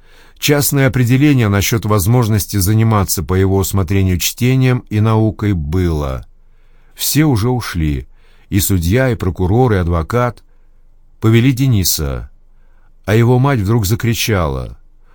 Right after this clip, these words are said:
"Подождите, вернитесь, я забыла!" "Что такое?" — подошёл к ней Земцов. "Я совсем забыла дать это. Собиралась сразу, я очень испугалась, когда всё началось".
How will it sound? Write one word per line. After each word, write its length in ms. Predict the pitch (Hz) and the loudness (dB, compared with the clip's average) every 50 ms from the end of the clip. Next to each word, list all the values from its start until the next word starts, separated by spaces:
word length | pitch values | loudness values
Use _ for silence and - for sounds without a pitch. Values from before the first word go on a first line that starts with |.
| - - - - - | -20 -20 -20 -8 -2
"Подождите, 840 | - 156 156 175 175 170 156 151 143 156 208 202 180 170 - 143 139 | -2 0 2 2 2 0 0 0 -2 -2 0 0 -2 -2 0 0 2
вернитесь, 800 | 131 175 180 202 208 220 220 202 - - 143 131 107 - - - | 2 2 2 2 0 0 0 0 0 -2 -2 0 0 0 -2 -2
я 180 | 113 165 180 | -2 -2 -2
забыла!" 640 | 175 160 208 202 175 196 233 202 165 143 117 98 - - - - - - - - - - - - - - - - - - - - | 0 0 0 0 0 0 0 2 2 0 0 -2 -6 -10 -20 -20 -20 -20 -20 -20 -20 -20 -20 -20 -20 -20 -20 -20 -20 -20 -18 -10
"Что 360 | - - - - - 170 170 | -8 -6 -4 -2 -2 -2 0
такое?" — 420 | - 151 135 - - 120 107 98 | 0 -2 -2 -2 0 0 0 2
подошёл 460 | 80 110 104 113 117 - - 120 101 | 2 0 0 0 0 0 0 -2 -2
к 40 | - | 0
ней 120 | 113 107 101 | 0 0 0
Земцов. 580 | 101 110 107 - - 113 90 80 67 - - - - - - - - - - - - - - - | 0 0 0 0 0 0 -2 -2 -4 -8 -12 -20 -20 -20 -20 -20 -20 -20 -20 -20 -20 -20 -20 -8
"Я 320 | - 117 143 196 202 196 180 | -2 0 2 4 4 4 2
совсем 440 | - - 185 175 143 - 196 196 180 | 2 2 2 0 2 2 2 2 2
забыла 460 | 151 165 175 160 156 180 175 170 165 | 2 2 0 2 2 2 2 2 2
дать 360 | 135 135 170 165 160 151 - - - | 0 0 0 0 0 -2 -6 -6 -4
это. 600 | 180 180 170 147 - - 120 104 92 76 - - - - - - - - - - | -2 0 0 -2 -2 -2 -2 -2 -2 -2 -6 -8 -14 -20 -20 -20 -20 -20 -18 -10
Собиралась 600 | - - - 160 147 185 190 190 180 180 165 - | -6 -4 0 0 2 2 2 0 0 0 0 -2
сразу, 420 | - - 170 175 170 156 131 104 127 | -2 -2 -2 0 0 0 0 0 0
я 180 | 127 143 156 | 0 0 0
очень 240 | 160 139 - 156 165 | 0 0 0 0 -2
испугалась, 640 | 160 - - - 165 156 185 180 160 143 123 - - | -2 -2 -2 -4 -2 -2 0 0 2 0 0 -2 -4
когда 300 | 147 135 135 131 135 123 | -4 -4 -2 -2 -2 -2
всё 200 | - - 143 127 | -2 -2 -4 -4
началось". 640 | 127 120 - - 143 131 113 95 87 - - - | -4 -4 -4 -4 -2 -2 -2 -2 -2 -4 -6 -8